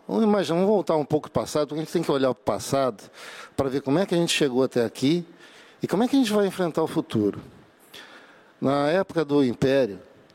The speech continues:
ah, toda a cidade do Rio de Janeiro era abastecida pelo Rio Carioca, que vem lá do Alto da Tijuca, passa ali na Santa Teresa, vinha pelo Aqueduto da Lapa, caía numa vala que era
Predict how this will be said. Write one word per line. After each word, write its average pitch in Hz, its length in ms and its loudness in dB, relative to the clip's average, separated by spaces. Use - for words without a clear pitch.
ah, 113 340 -2
toda 156 280 2
a 113 60 -6
cidade 120 480 0
do 110 100 -2
Rio 117 120 0
de 104 80 -4
Janeiro 117 360 0
era 123 120 2
abastecida 127 500 -2
pelo 120 180 0
Rio 123 160 2
Carioca, 110 680 0
que - 100 -6
vem 120 200 0
lá 160 400 -2
do 110 160 0
Alto 120 260 0
da - 60 -16
Tijuca, 139 720 -2
passa 117 260 -2
ali 107 160 0
na 113 180 0
Santa 117 280 -4
Teresa, 135 500 0
vinha 151 220 2
pelo 151 280 2
Aqueduto 135 560 0
da 131 140 2
Lapa, 156 580 -2
caía 135 540 2
numa 123 320 2
vala 131 420 0
que 131 120 -2
era 113 280 0